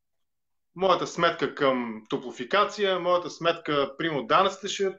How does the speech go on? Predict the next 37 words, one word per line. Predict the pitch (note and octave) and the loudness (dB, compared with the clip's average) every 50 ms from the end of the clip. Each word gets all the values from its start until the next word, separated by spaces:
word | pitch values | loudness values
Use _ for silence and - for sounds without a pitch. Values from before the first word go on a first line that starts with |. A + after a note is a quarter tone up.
| - - - | -14 -20 -6
спра | _ F#3+ F#3+ | _ 0 2
да | F#3 F#3 | 2 0
ги | F3 F3 F3 | -4 -4 -8
плата, | F3+ E3+ E3+ F#3 F3+ | -8 -6 -2 -2 -2
нали, | F3 F3+ F3 E3+ D#3 | -2 -2 -4 -2 0
местните | F3+ F3+ F3+ F#3 F3 E3+ | 2 2 2 0 -6 -4
данъци, | E3 E3 E3+ F3 F3 E3+ - E3+ F3 E3+ - - _ _ _ _ _ _ _ - D3+ | 2 2 2 4 2 0 -2 -6 -6 -6 -6 -8 _ _ _ _ _ _ _ -8 -6
за | E3+ F3 | -6 -6
втората | - - F3 F3 F3 F3 F3+ - | 2 4 6 6 6 4 0 -6
полугодие, | - D#3+ E3 D#3 D#3+ E3 D#3+ D#3+ E3 D#3+ | -6 -6 -4 -2 -2 -2 0 -2 -2 -2
нали, | D#3+ D#3+ D#3+ | -4 -4 -2
няма | D#3+ D#3+ E3 D#3+ | -2 0 0 0
да | D3+ | -2
ги | D3+ D3+ D3+ | -4 -6 -8
платя | D#3 D3+ D#3 E3 E3 D#3+ D#3+ D#3 | -8 -8 -6 -2 0 0 0 2
данъци, | D#3 D#3+ E3 E3 D#3 D#3 - D#3+ D#3+ D3+ D#3 | 4 4 4 4 2 0 -4 -6 -8 -2 0
там | D#3+ D#3+ D#3+ | 0 0 0
общинските, | D#3 - - - E3 D#3 D#3 - - - D#3+ D#3 | -2 -8 -6 -6 -6 -6 -6 -8 -6 -6 -4 -2
нали, | D#3 D#3 D#3 D#3 - | -2 -4 -4 -4 2
такса, | - E3 D#3 - - C#3+ | 2 2 2 2 -6 -12
смет | - - D3+ D#3+ - | -8 -4 -2 -2 -2
и | F3+ | -4
така | - D3 - D#3 | -8 -8 -6 -4
нататък. | D3 C#3+ C#3+ D#3+ F3 - B3+ B3+ - _ _ _ _ _ _ _ _ _ _ _ _ _ - | -4 -2 -2 -2 0 0 0 -2 -2 _ _ _ _ _ _ _ _ _ _ _ _ _ 0
И | G#3+ A#3+ C4+ C#4 C4+ C4+ - _ _ _ _ _ _ | 2 4 4 4 2 -2 -10 _ _ _ _ _ _
ще | - - - - A3 | -14 -10 -2 0 0
отчислявам | G#3 G#3 - - D#3+ - - A#3 A#3 A3 G#3 A3 B3 C4+ C4+ C4 - _ _ _ _ _ | 0 0 -2 -4 -4 0 2 4 6 6 6 6 4 2 -4 -8 -12 _ _ _ _ _
една | F#3+ G3+ G#3+ G#3+ F#3+ - | -4 0 0 0 0 0
година | F3 D#3 F#3 G3 F#3 | -2 0 2 2 4
от | E3+ D#3 C3 - - _ _ - - - - _ _ _ _ _ | 2 0 -2 -6 -12 _ _ -20 -20 -20 -20 _ _ _ _ _
приходите | F#3+ F#3+ F3+ E3+ D#3+ C#3+ C3+ - C3+ | 0 0 2 2 0 0 0 -2 -6
си | - - C4 - | -4 -4 -4 -4
по | - F#3+ | -4 0
двеста | D#3 G3+ G3+ G3 - F3+ F3 | 4 4 4 4 4 4 4
лева | F#3 F3+ E3+ D3+ | 4 4 4 2
на | C#3+ | 2
месец. | C#3+ C#3 - - - - - - | 2 0 0 -2 -8 -16 -20 -20